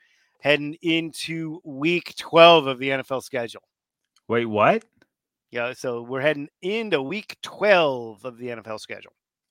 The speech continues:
Speaker 2: Week twelve?
Speaker 1: Yes, sir.
Speaker 2: It's slipping away.
Speaker 1: <laughs> It is. <laughs> I tell you, man, when we hit this, the, uh,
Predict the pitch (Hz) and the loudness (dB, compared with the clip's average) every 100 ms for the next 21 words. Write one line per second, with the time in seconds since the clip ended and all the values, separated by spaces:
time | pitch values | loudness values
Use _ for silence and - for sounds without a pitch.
0 | - 113 123 - - 113 120 156 - - | -2 2 2 2 2 6 6 4 0 -20
1 | _ _ 110 98 107 98 _ _ _ _ | _ _ -18 -18 -20 -20 _ _ _ _
2 | _ _ _ _ _ _ _ _ _ _ | _ _ _ _ _ _ _ _ _ _
3 | _ _ _ _ _ _ _ _ _ _ | _ _ _ _ _ _ _ _ _ _
4 | - _ - 339 - 466 - 359 320 294 | -20 _ -2 2 8 8 12 10 12 12
5 | 294 294 233 - - _ _ - - _ | 12 12 10 8 -6 _ _ -18 -18 _
6 | - _ - - - 139 143 - 131 131 | -20 _ -20 -20 -4 -2 0 -4 -6 -8
7 | - _ - - - - - 156 160 - | -10 _ -20 -20 -18 -14 4 4 4 0
8 | 147 160 - 143 156 151 - 147 147 117 | -2 -2 -2 0 0 -4 -2 0 0 -2
9 | 113 117 117 - - - - 131 139 151 | -8 -10 -12 -18 -20 -20 -6 -4 -2 2
10 | 175 175 - 165 - 160 - - _ 143 | 2 2 0 0 0 -16 -18 -20 _ -6
11 | 139 135 131 131 | -2 0 0 0